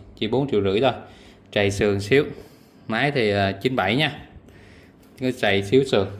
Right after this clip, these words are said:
xài ốp vô là ok nha. OnePlus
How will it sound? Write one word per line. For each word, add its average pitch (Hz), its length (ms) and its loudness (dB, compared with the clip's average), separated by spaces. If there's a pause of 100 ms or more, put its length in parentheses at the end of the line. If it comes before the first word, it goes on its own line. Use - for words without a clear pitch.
(520)
xài 104 160 0
ốp 127 240 2
vô 123 60 2
là 110 80 2
ok 107 200 0
nha. 113 320 2 (4000)
OnePlus 131 400 4